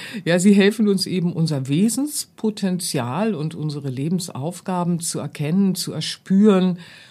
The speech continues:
und unsere innere Weisheit eben auch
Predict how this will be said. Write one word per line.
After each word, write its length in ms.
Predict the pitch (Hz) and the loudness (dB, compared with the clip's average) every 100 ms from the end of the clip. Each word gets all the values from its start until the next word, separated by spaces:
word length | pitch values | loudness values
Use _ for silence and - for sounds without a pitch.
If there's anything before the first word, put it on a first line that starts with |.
| _ _ _ | _ _ _
und 800 | 180 170 175 170 165 - - - - | 4 6 6 4 0 -6 -10 -12 0
unsere 480 | 170 165 165 160 | 4 6 4 2
innere 480 | 165 185 185 156 143 | 4 6 6 4 0
Weisheit 880 | 135 202 302 - 127 101 - - - | -2 -2 -4 -4 -6 -8 -8 -12 -12
eben 340 | 151 151 156 | -6 -4 -4
auch 440 | 151 143 151 151 | -4 -2 -4 -6